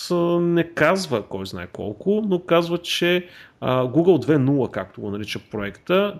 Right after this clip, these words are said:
трябва да бъде пов-, да се съсредоточи към повишаване на точността за определяне на местоположението на потребителите до няколко сантиметра.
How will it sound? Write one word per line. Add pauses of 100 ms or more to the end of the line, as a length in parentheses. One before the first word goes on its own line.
трябва
да
бъде
пов-,
да
се
съсредоточи
към
повишаване
на
точността
за
определяне
на
местоположението
на
потребителите
до
няколко
сантиметра.